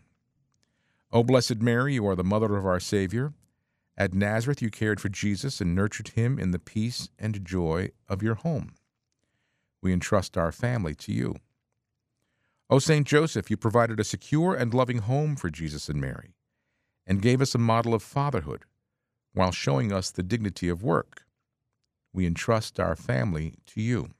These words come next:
Holy Family, we consecrate ourselves and our family to you. May we be completely united in a love that is lasting, faithful, and open to the gift of new life.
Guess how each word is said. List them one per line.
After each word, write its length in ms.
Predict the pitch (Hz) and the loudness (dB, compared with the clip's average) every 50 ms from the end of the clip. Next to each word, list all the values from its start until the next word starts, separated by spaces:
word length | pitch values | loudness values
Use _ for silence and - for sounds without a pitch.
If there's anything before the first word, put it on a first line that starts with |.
| _ _ _ _ _ _ _ _ _ _ _ _ _ _ _ _ _ _ _ _ _ _ _ _ _ _ _ - | _ _ _ _ _ _ _ _ _ _ _ _ _ _ _ _ _ _ _ _ _ _ _ _ _ _ _ 4
Holy 220 | 175 170 160 143 | 6 6 6 4
Family, 360 | - - 135 131 139 151 151 | 2 2 2 2 2 2 2
we 100 | 131 117 | 0 0
consecrate 560 | - - - 135 139 143 - 131 - 151 131 | -2 0 0 0 0 0 -2 -2 0 0 2
ourselves 640 | 120 120 113 - - 110 98 98 101 107 104 101 104 - | 2 0 0 -2 -2 0 0 2 0 0 -2 -6 -8 -6
and 280 | 117 123 139 165 180 170 - | -4 -2 -2 -2 -2 -4 -2
our 200 | - 110 107 101 - | -2 0 0 0 -2
family 400 | - - 101 87 85 82 82 80 | -2 -2 -2 -2 -2 -2 -4 -6
to 180 | - - 85 | -6 -8 -8
you. 300 | 78 69 65 71 101 123 - _ _ _ _ _ _ _ _ _ _ _ _ _ _ _ _ | -6 -6 -6 -6 -8 -8 -12 _ _ _ _ _ _ _ _ _ _ _ _ _ _ _ _
May 140 | 123 127 143 | 0 2 2
we 100 | 160 170 | 2 2
be 120 | 147 139 | 0 0
completely 480 | - 135 123 - - - 196 208 175 185 | 0 0 -2 0 -2 -4 -4 -2 0 0
united 420 | 170 143 131 123 117 120 120 123 117 | 0 0 2 0 0 0 -2 -4 -4
in 80 | 104 | -2
a 100 | 104 95 | 0 0
love 300 | 95 101 104 113 127 120 | 2 2 2 2 0 0
that 100 | 107 85 | -2 -4
is 140 | 85 80 - | -4 -4 -2
lasting, 640 | 90 95 104 107 117 120 - - 135 143 147 156 160 - _ _ _ _ _ _ _ | 0 0 2 0 0 -4 -8 -8 -8 -6 -6 -8 -10 -14 _ _ _ _ _ _ _
faithful, 500 | 127 110 104 - - - 110 110 127 139 - _ _ _ _ _ _ _ _ _ - | 0 0 0 -2 -6 -8 -8 -8 -8 -10 -14 _ _ _ _ _ _ _ _ _ -4
and 120 | 101 98 - | -4 -2 0
open 280 | 113 110 104 - 120 | 0 0 0 0 0
to 100 | 113 - | -2 -2
the 80 | 113 113 | -2 -2
gift 320 | 98 90 95 92 - - | -2 -2 -2 -2 -4 -6
of 80 | - 82 | -6 -4
new 120 | 85 87 | -2 0
life. 480 | 87 98 117 123 104 71 62 - _ _ | 0 0 0 0 -2 -2 -6 -10 _ _